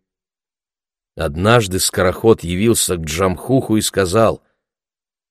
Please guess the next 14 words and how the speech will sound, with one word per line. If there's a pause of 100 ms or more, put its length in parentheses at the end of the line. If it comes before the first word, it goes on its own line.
(320)
«Сын
оленя, (540)
Гунда
клянётся
всеми
святыми, (540)
что
она
никогда
не
говорила
царю
таких
глупостей».